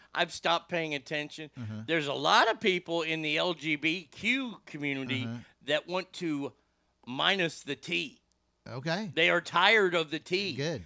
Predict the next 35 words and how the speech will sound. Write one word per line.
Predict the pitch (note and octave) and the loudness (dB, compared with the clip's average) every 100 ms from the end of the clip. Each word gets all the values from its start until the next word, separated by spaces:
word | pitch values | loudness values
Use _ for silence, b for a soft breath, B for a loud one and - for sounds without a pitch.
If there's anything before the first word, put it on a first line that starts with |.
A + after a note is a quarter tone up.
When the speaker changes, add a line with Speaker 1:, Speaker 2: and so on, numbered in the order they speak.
| _ | _
Speaker 1:
Because | E3+ F#3 F#3+ D3 | -8 0 0 0
the | E3 | -8
T | - B3 B3+ | 0 4 4
is | F#3 - | 2 2
taking | G3 F#3+ F#3 F3+ | 0 0 0 2
over | F#3+ E3+ | 2 2
the | E3 D#3+ | 0 0
entire | D3+ G3+ G3+ E3+ | 2 8 10 8
Speaker 2:
Boy, | D#3+ | 6
Speaker 1:
movement. | F#3+ D#3 F3+ | 2 2 0
Speaker 2:
the | |
T | F3 - B3 C#4 | 2 4 4 8
is | A#3 B3 F#3 | 10 8 4
really | E3+ F3 F#3+ G#3+ A3+ G3+ F#3+ E3+ D#3 C#3 | -2 2 6 8 6 4 2 2 0 -4
s-, | - - _ - | -6 -10 _ -4
pressing. | F#3 F3 E3 F3 D3 D3 - | 0 2 2 0 -2 -4 -2
Uh, | E3 E3+ D#3 | -2 0 0
they're | G#3 | 2
doing | A3+ A3 | 4 4
the | E3 | 2
full | F#3+ D#3+ | -2 -2
court | E3+ D3 - | -2 -4 -2
press | D3+ D3 - | 0 0 0
right | E3+ | 2
Speaker 1:
Oh, | C#3+ | 2
Speaker 2:
now. | A2 | 4
Speaker 1:
yeah. | C#3 D3+ B2+ | 4 6 4
Speaker 2:
So | F#3 | 4
did | F#3+ E3+ | 2 2
you | F#3 | 2
hear | G#3 A3+ | 4 4
what | G3+ | 4
happened | G3+ F#3+ F#3 | 2 2 0
in | D#3 | 0
Roanoke? | D3 E3+ E3+ F3+ | 0 0 0 -2